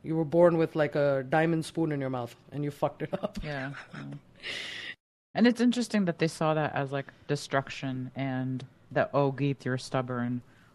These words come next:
Speaker 2: When re-, in reality, you were like, "I'm just making boundaries around myself.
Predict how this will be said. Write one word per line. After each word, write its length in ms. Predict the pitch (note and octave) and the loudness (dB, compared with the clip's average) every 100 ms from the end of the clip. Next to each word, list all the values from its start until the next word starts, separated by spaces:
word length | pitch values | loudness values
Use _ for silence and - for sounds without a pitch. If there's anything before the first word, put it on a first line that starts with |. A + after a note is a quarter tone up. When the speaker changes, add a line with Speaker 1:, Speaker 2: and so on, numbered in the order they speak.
| _ | _
Speaker 2:
When 260 | C#3+ D#3 D#3 | 2 4 2
re-, 220 | D3+ C#3+ | 0 0
in 140 | - D#3 | 2 2
reality, 680 | D3 C#3+ D#3 D#3 C3 C3+ C3+ - | 4 6 6 6 2 -4 -8 -10
you 100 | C#3+ | 0
were 120 | D3 C#3+ | 2 6
like, 280 | C#3 C#3 - _ - _ _ _ - _ _ | 4 2 -6 _ -20 _ _ _ -20 _ _
"I'm 200 | D#3 G#3+ | 4 4
just 220 | D4+ D#4 | 2 -4
making 320 | C4 C4 B3+ A3+ | -2 -2 0 2
boundaries 480 | A3 B3+ A3+ E3 | 2 2 2 0
around 240 | D3+ C#3 C#3+ | -2 -4 -4
myself. 400 | C3+ C#3 G3+ G3 | -6 -6 -6 -6